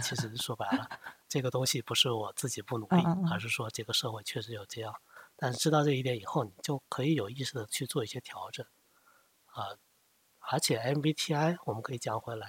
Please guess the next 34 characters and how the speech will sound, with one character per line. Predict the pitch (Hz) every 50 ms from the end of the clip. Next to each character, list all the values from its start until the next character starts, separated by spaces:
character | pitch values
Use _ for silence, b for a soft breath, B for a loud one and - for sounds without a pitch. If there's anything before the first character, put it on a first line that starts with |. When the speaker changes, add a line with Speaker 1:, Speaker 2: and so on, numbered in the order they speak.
| - -
Speaker 1:
，M | 120 120
B | 131 -
T | - 151 143
I | 147 147 147 147 139 120 120 - _ _
里 | 147 120 110
面 | 104 110 117 123
的 | 131 123
内 | 131 143 139
外 | 135 131 123 113
向 | 113 - 143 123 110 101
呢， | - - _ b b b b b b b b b b b -
其 | - - - 123
实 | 120 139 135
它 | 143 156
并 | - 170 139
不 | 120 113
是 | 110 120 127
说 | 120 - 131 120 120 120 120 123 - _ _ -
这 | - 139 123
个 | 123
人 | 113 107 113
的 | 117 117
人 | 110 104 98 110
际 | - - 143 117
沟 | - - 123 123
通、 | 120 - 127 113 117 117
交 | - 135 123 127
际 | 131 - 135
能 | 120 101 104
力 | 110 117
怎 | - 123 110
么 | 98 101
样， | 113 123 120 175
Speaker 2:
嗯。 | 170 170 170 180